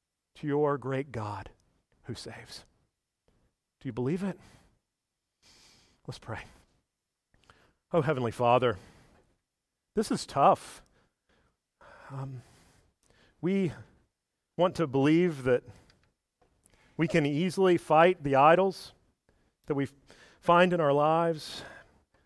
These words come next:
that we can easily just stop. Oh, Father, do we need you? We need you, and thank you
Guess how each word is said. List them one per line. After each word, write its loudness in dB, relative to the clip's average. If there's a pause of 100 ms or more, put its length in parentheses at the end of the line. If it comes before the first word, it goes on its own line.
that -2
we 0
can 0
easily 2
just -4
stop. 6 (1800)
Oh, -8
Father, 0
do -2
we -2
need -6
you? -8 (1600)
We 2
need 2
you, 2
and -4
thank 0
you -2